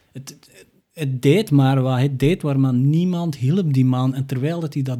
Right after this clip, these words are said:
duidelijk nodig had, inderdaad, die ogen, dat is precies iemand die, die, die vijf joints achter, achter elkaar heeft binnengetrokken. Die, die ogen zijn zo, er, er, er, er zit precies een waas voor, sinds dat hij, eh, ja,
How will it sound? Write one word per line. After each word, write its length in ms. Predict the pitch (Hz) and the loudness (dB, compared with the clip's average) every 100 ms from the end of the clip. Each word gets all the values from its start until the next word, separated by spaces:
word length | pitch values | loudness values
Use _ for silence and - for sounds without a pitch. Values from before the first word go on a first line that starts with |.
| 120 | -10
duidelijk 440 | - 160 180 147 135 | -6 -4 -2 -2 0
nodig 380 | 143 165 165 135 | 0 0 -4 -4
had, 220 | 131 131 - - _ _ | -6 -6 -18 -20 _ _
inderdaad, 520 | 131 123 123 131 143 | -6 -4 -2 -2 0
die 140 | 135 135 | -2 0
ogen, 340 | 170 185 143 | 4 4 4
dat 160 | 131 131 | 2 0
is 120 | - | -2
precies 360 | - - 156 | -6 -2 2
iemand 300 | 147 147 139 | 4 6 4
die, 200 | 139 131 | 4 2
die, 240 | 123 127 123 - - _ | 2 0 0 -8 -20 _
die 180 | 139 117 | 0 0
vijf 360 | 117 147 156 127 | 2 2 2 0
joints 420 | 117 139 170 147 | 4 6 6 4
achter, 500 | 135 135 156 139 135 143 | 4 0 2 4 4 4
achter 300 | 139 139 131 | -2 -2 -2
elkaar 400 | 123 - 165 165 | -2 -2 0 2
heeft 280 | 147 131 | 0 -2
binnengetrokken. 720 | - 143 156 143 135 143 139 135 | 4 4 4 0 -2 -2 -2 0
Die, 160 | 143 | 0
die 220 | 139 135 135 | 2 0 0
ogen 300 | 160 160 131 | 2 4 4
zijn 180 | 139 | 4
zo, 280 | 131 151 156 139 | 2 0 -2 -4
er, 160 | 143 135 - | -6 -10 -6
er, 200 | 135 143 | -4 -2
er, 80 | 139 | -2
er 120 | 139 | -2
zit 160 | 135 147 | -2 -4
precies 240 | - 147 | -4 0
een 180 | 123 113 | 2 0
waas 400 | 117 113 190 - | -6 -8 -10 -12
voor, 320 | - 123 127 - _ - _ _ | -10 -8 -8 -10 _ -20 _ _
sinds 320 | - 139 123 | -2 0 0
dat 200 | 135 131 | -2 -4
hij, 300 | 135 127 123 | -4 -4 -6
eh, 460 | 127 120 117 117 113 113 _ | -6 -6 -6 -6 -10 -16 _
ja, 420 | 160 113 120 110 | -12 -8 -6 -8